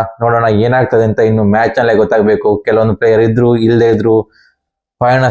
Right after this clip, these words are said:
ಸಾಗ್ತಾ ಇರ್ಬೇಕು. ನಮ್ಮ ಆರ್ ಸಿ ಬಿ ಪಯಣ ಹೀಗೆ ಸಾಗ್ತಾ ಇರ್ಲಿ, ಅದು ಒಳ್ಳೆ ರೀತಿಯಲ್ಲಿ ಸಾಗ್ತಾ ಇರ್ಲಿ ಅಂತ ಆಶಿಸೋಣ.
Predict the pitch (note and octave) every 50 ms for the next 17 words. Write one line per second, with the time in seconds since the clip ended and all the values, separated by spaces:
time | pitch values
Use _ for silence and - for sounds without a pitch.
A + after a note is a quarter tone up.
0 | - - B2 A#2+ - - C#3 C3 B2 A2 A2 A#2 G#2+ - - A#2+ A#2 G#2 - -
1 | - G#2 G2+ G#2+ A2 A2 A2 A2+ A2 - B2+ G#2+ A2 A2 - A2+ G#2+ G#2+ G#2+ G#2+
2 | G2 G2+ G#2+ A#2+ C3+ B2+ C3+ C3+ B2 A2+ - B2+ B2 A2+ A#2 A#2 A#2+ A#2 A2+ -
3 | _ _ _ _ _ _ - D3 D#3+ F#3 F3 D3 D3 D#3 E3+ E3+ E3 D#3+ D#3 D#3
4 | D3+ C#3 C3+ C3 C3+ B2+ B2 - - B2+ A#2+ A#2 A#2 A2 A2+ A2+ A2 G#2+ A2 A2
5 | G#2+ A2+ - B2 A2+ A2